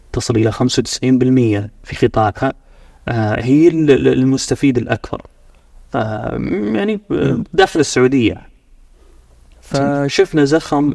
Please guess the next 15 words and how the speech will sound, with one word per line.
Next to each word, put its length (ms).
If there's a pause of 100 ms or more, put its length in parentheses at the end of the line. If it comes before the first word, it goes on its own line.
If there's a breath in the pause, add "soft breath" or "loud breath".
آه، 220
للمستثمرين 840
عن 160
السهم. 420 (640 soft breath)
آه، 500 (100)
كل 140
هذا 280
ذكرني 600
أنا 300
أول 220
ما 100
شفت 240
الأحداث 680
وارتفاع 540
السهم، 440